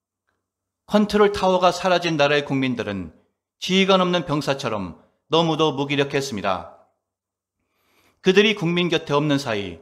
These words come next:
정작 국장의 책임도 없고 그들과 일부 국민들에게 누명을 쓰고 많은 고초를 겪고 있는 이재명 대표가 국민 곁을 지켰습니다.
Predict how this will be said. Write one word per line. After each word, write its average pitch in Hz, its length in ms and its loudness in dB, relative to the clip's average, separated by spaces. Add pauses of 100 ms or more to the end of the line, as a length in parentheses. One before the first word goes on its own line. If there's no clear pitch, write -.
(420)
정작 185 440 2
국장의 165 440 -2
책임도 180 420 -4
없고 98 560 -8 (340)
그들과 190 420 4
일부 160 300 -2
국민들에게 113 800 -2 (200)
누명을 143 400 0
쓰고 101 600 -8 (440)
많은 180 340 2
고초를 175 480 -4
겪고 143 320 -4
있는 156 240 0
이재명 131 380 0
대표가 95 560 -4 (260)
국민 160 380 0
곁을 147 280 -2
지켰습니다. 101 880 -4